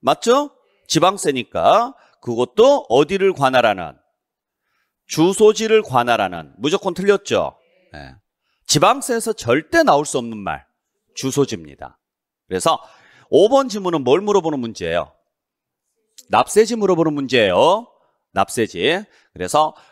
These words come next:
어디에서 부과할 거냐? 당연히 주택은 어디에서 부과한다?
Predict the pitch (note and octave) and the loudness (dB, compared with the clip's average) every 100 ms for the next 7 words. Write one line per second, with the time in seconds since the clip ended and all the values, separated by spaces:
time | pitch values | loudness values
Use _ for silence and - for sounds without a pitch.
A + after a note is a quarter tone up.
0 | - A2 D#3 A3 A#3 A3+ C3 C3 C3+ C3 | 0 2 4 2 -2 -4 -6 -2 -2 -2
1 | C3+ G#2 E2+ G2+ F2 C#2+ - A2+ E3+ G3 | -6 -8 -2 0 -2 -6 -6 -6 -4 -8
2 | - C#3+ - D#3+ D#3 A2+ C3+ B2+ G#2+ G#2 | -8 -6 -2 0 0 0 0 -2 -6 -2
3 | F#2+ F2 D3 G3 A#3 | -2 0 0 0 -2